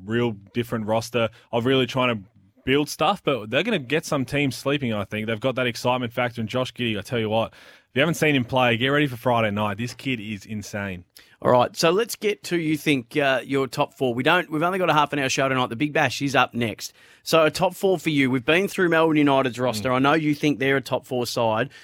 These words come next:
Speaker 2: Let's go through the other three before we, we, we finish up. Who else have you got in that top four?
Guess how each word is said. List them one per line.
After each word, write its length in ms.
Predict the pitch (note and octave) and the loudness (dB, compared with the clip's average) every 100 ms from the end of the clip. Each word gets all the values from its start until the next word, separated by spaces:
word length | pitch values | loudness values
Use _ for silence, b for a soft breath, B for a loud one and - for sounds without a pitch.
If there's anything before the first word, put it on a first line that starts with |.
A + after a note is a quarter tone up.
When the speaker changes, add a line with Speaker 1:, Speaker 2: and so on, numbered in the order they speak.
| b | b
Speaker 2:
Let's 180 | - E3+ | -4 -2
go 160 | A3+ G3+ | 2 2
through 220 | - G3 | 2 0
the 100 | E3+ | 2
other 160 | D3 C3 | 2 0
three 400 | - C3+ B2+ A2 | -4 2 2 2
before 340 | A2+ B2+ B2+ | 0 -2 0
we, 200 | B2 A#2 | 2 0
we, 180 | B2 A#2 | -4 -8
we 100 | A#2 | -8
finish 360 | - C3 A2+ | -2 0 0
up. 160 | A#2+ G#2 | 0 0
Who 120 | D#3 | 2
else 160 | D#3+ D3 | 2 0
have 80 | C#3+ | 0
you 60 | |
got 140 | C3+ C3 | 0 2
in 80 | B2 | 0
that 160 | B2 | -2
top 180 | - B2+ | -4 -6
four? 240 | - G#2 | -4 -6